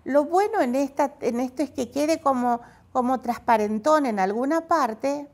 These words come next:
¿Ven? Ahí. Nada más que eso. En realidad, ahora lo que voy a ir es cerrando aberturas, haciendo que esta parte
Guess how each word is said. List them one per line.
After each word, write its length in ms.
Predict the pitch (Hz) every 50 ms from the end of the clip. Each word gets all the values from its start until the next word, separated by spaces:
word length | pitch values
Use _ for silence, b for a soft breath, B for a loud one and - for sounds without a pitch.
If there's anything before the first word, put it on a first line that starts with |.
| -
¿Ven? 160 | - 359 381 415 440 _ -
Ahí. 340 | 339 320 262 202 185 - b b b b b b b -
Nada 120 | - 494 508 480 480
más 100 | 453 -
que 200 | - 311 226 196
eso. 320 | 190 196 - 190 175 - b b b b b b b b b _ -
En 300 | 370 403 427 403 381 359
realidad, 680 | 320 302 277 262 254 247 254 262 294 302 311 294 - -
ahora 500 | 277 277 285 311 339 349 349 320 262 247
lo 180 | 240 247 254 247
que 100 | 277 269
voy 220 | 269 277 302 311
a 120 | 302 285 -
ir 200 | - 285 294 - -
es 200 | - 262 254 -
cerrando 560 | 269 254 233 233 247 240 240 247 247 233 226
aberturas, 1200 | 220 220 220 226 254 277 285 302 302 - - 427 392 285 190 208 214 240 285 294 - - - - _ b b b b b b b b b -
haciendo 640 | 214 226 220 - - 277 277 269 277 269 262 240 233
que 100 | 226 214
esta 320 | 220 214 - 233 220 226
parte 480 | - 240 254 247 233 - 247 240 240